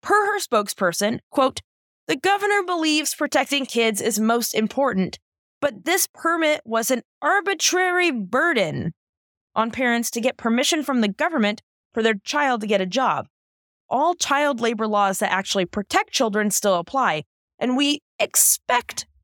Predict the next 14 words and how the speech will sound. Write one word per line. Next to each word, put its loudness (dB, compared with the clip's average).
businesses 0
to 0
comply 0
just -2
as -8
they 2
are 2
required 0
to -4
do 0
now. 0
Okay, 0
got 2
it. -4